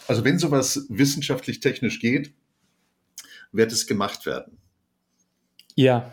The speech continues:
Speaker 1: Und da, da hilft auch
Speaker 2: stimmt.
Speaker 1: kein, kein Kodex, ein Ehrenkodex oder sowas. Das wird, das wird passieren. Und dann ist die Frage, wie, wie geht man selbst damit um, wenn man kein Psychopath ist? Und dann könnte man sagen, „Ja,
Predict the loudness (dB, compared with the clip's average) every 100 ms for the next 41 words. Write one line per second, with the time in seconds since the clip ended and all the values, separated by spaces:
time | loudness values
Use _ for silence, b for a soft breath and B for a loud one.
0 | -2 2 2 0 0 0 0 2 2 2
1 | -4 -14 -8 -6 -6 -10 -6 -6 -6 -14
2 | -6 0 2 2 0 -4 -6 -8 b b
3 | _ 2 2 2 -2 -2 0 -2 -2 -2
4 | 0 0 0 -4 -2 -4 -4 B B -2
5 | 0 -2 -2 -4 -4 -6 -8 b b b
6 | b b b -8 -2 -2 0 -4 -6 -6
7 | -6 -6 0 0 0 -2 0 0 0 -4
8 | -2 -2 -2 -2 -2 -4 -4 -2 -4 -4
9 | -4 -4 -4 -2 -4 -4 -10 -10 -18 -20
10 | _ _ _ _ _ _ -6 -2 -2 -2
11 | -4 -4 -4 0 0 0